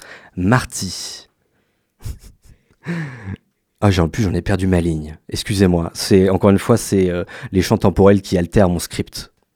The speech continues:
Marty a le pouvoir d'influencer des groupes, mais aussi le pouvoir d'influencer ses propres relations, tout comme nous.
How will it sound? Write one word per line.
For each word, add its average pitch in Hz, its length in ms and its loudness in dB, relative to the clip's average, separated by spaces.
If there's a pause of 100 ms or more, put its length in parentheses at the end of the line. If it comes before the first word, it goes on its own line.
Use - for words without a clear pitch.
(580)
Marty 117 640 -2
a 98 80 0
le 90 100 4
pouvoir 95 720 0 (260)
d'influencer 98 960 -2 (1000)
des 95 160 -6
groupes, - 320 -12 (640)
mais 87 140 -2
aussi 104 380 -6
le 92 100 -2
pouvoir 95 320 0
d'influencer 90 680 -4 (320)
ses - 240 -6
propres - 420 -4
relations, 104 560 -2 (500)
tout - 80 -4
comme 82 220 -8
nous. - 160 -20